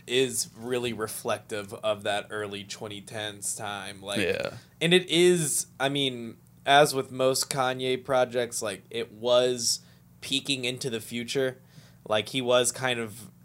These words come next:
Speaker 1: you know, making music for the following years to come.
Speaker 2: Yeah.
Speaker 1: Um, but it does feel very twenty eleven though.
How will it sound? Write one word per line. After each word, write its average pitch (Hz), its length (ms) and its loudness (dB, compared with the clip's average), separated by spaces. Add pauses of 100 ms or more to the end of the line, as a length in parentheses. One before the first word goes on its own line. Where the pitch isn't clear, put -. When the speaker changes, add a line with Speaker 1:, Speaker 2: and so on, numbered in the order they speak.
Speaker 1:
you 143 160 -2
know, 110 320 -2
making 131 440 2
music 131 460 2
for 139 580 6
the 131 140 0
following 135 640 6
years 123 480 2
to - 120 -8
come. 131 460 -4 (180)
Speaker 2:
Yeah. - 200 -6 (140)
Speaker 1:
Um, 120 480 0 (420)
but 160 160 8
it 143 200 -2
does 156 420 8
feel 123 760 -2 (480)
very 127 540 4
twenty 113 460 -4
eleven 95 640 -8
though. - 400 -8